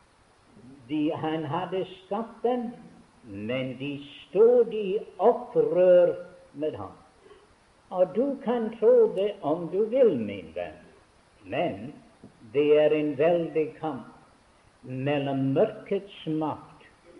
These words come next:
og lysets makt. Det står i Åpenbaring,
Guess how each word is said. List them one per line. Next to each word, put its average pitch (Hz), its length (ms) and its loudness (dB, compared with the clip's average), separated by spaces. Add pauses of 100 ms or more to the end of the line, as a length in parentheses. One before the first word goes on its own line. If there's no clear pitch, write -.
(240)
og 110 180 -2
lysets - 640 -10 (220)
makt. 87 160 -16 (1000)
Det 170 160 2 (180)
står 285 360 4 (160)
i 202 180 -2
Åpenbaring, 165 960 0